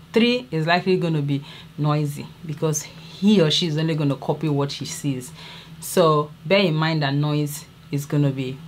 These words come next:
louder and more in your house. Another thing that you may want to consider is that number three is easier. Do you believe that? Number three is a lot more easier. So with my third child,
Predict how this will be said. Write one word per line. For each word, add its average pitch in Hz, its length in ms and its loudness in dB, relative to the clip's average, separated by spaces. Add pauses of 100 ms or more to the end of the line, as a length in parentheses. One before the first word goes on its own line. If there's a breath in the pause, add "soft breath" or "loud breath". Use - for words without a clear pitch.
(120)
louder 143 580 0 (200)
and 135 200 -2
more 139 260 -2
in 131 200 -6
your 123 100 -10
house. - 540 -6 (400 loud breath)
Another 302 380 6
thing 349 120 6
that 262 120 6
you 233 80 4
may 226 80 6
want 240 240 6
to 233 80 0
consider 196 380 2
is 170 240 -2
that 170 200 4 (220 loud breath)
number 220 580 4
three 311 460 2
is 175 320 -2 (100)
easier. 165 560 2 (1120)
Do 233 80 2
you 349 200 6
believe 311 320 2
that? 208 340 2 (460 loud breath)
Number 214 340 6 (100)
three 285 380 4
is 180 280 0 (120)
a 185 180 6
lot 202 400 0
more 185 320 0
easier. 147 480 -6 (340 loud breath)
So 285 280 4
with 247 180 4
my 240 160 4
third 294 340 -2
child, 143 540 -2